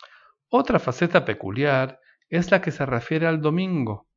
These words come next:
En Israel se suele trabajar y estudiar de domingo a jueves,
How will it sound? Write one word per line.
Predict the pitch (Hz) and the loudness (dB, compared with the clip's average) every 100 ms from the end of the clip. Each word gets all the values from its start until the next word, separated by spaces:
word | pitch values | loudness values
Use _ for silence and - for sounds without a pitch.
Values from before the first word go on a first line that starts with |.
| _ _ _ _ _ _ - | _ _ _ _ _ _ -10
En | 110 | -6
Israel | 104 - 110 131 175 175 180 - _ - | -6 -6 0 4 4 2 -2 -8 _ -20
se | - 101 | -10 -10
suele | - 180 190 | 2 4 4
trabajar | 180 123 104 104 170 165 117 - | 4 2 0 0 4 4 4 -2
y | 139 | 0
estudiar | 143 143 - 90 117 185 208 202 202 _ _ | 0 -2 -10 -6 2 4 4 2 -8 _ _
de | 117 113 | -4 -4
domingo | 107 104 131 170 185 202 202 - _ - | -2 0 0 0 2 2 0 -4 _ -4
a | 196 | -2
jueves, | 185 - 110 110 113 113 - _ | -2 -2 0 0 -4 -6 -14 _